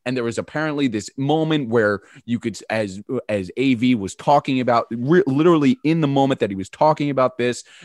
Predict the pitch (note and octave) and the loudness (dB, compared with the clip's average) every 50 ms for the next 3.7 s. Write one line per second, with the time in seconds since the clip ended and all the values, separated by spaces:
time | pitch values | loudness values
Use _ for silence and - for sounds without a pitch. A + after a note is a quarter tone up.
0 | D3 _ - B2 A2 A2 - - A#2 G#2+ B2 B2+ B2+ B2 A2+ B2 B2 B2 A#2 - | -18 _ -2 -2 -2 -2 -2 -8 -6 0 0 0 0 2 2 4 4 4 2 0
1 | B2+ A2 A2 G#2+ G#2 - - A2+ A2 A2 G#2 F#2+ F#2+ - - - C3 C3 B2+ B2 | -4 -4 -4 -6 -8 -6 -6 -4 -4 -4 -4 -6 -8 -8 -2 0 2 2 2 2
2 | A#2 A2 G2 A2+ A#2 A#2+ B2 B2 - B2 A#2+ A#2 A2 - A2 G#2+ G#2+ G2+ G#2 G2+ | 0 0 0 0 0 0 0 -2 -2 -2 -2 -2 -2 -2 -2 -2 -2 -2 -4 -6
3 | - - A2+ A2 - - - - B2 A#2 A2 G#2+ G#2+ G#2 | -6 -6 -6 -6 -8 -12 -8 -6 -4 -4 -4 -4 -4 -6